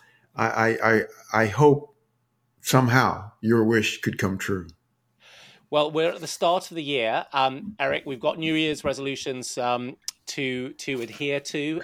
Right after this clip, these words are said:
Speaker 2: uh, and I'm really glad we got a chance to connect and maybe share some ideas for both the Ground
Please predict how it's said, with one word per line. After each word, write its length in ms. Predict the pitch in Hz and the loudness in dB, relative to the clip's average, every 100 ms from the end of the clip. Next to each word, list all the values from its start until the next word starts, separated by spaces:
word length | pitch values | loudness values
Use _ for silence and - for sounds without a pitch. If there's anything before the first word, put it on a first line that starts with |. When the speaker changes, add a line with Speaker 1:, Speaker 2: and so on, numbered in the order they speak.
| - | -2
Speaker 2:
uh, 300 | 127 120 - - | 0 0 -4 0
and 320 | 131 131 135 - | 0 0 -8 -6
I'm 200 | 127 143 | -6 -2
really 200 | 156 156 | -2 0
glad 280 | 151 135 123 | 2 2 0
we 160 | 139 | -2
got 120 | 135 123 | -4 -4
a 40 | |
chance 360 | - 135 131 - | -6 -6 -6 -8
to 160 | - 123 | -10 -10
connect 500 | 147 139 147 - 143 | -8 -4 -4 -4 -10
and 100 | 131 | -6
maybe 200 | 131 135 | -6 -6
share 280 | - 139 | -6 -4
some 200 | 135 147 | -4 -6
ideas 440 | 131 127 120 120 - | -4 -2 -2 -2 -2
for 200 | 127 123 - - _ _ | -4 -4 -10 -20 _ _
both 320 | 139 147 - | 2 2 -2
the 220 | 151 131 | -6 -6
Ground 500 | 117 135 127 123 120 | -2 -2 -2 -8 -14